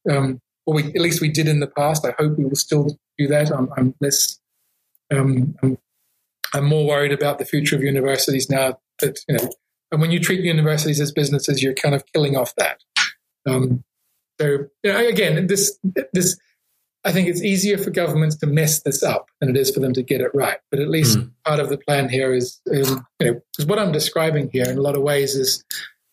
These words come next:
Speaker 1: is, um, enlightened wastefulness or,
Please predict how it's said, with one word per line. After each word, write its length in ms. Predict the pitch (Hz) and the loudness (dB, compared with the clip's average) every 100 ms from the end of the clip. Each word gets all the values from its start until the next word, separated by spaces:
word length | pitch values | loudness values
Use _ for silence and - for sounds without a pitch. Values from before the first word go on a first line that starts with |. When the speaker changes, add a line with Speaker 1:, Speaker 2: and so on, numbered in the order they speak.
| _ _ - | _ _ -2
Speaker 1:
is, 460 | 156 147 - - | 0 0 0 -2
um, 460 | 180 151 147 147 156 _ _ - | 0 0 0 -2 -6 _ _ -2
enlightened 640 | 165 165 165 170 165 151 | 0 2 0 0 0 2
wastefulness 1040 | 131 127 107 - - 110 101 - - - - | 0 -2 -2 -4 -4 -6 -6 -4 -2 -2 -4
or, 420 | 156 135 135 127 | -2 -2 -2 -6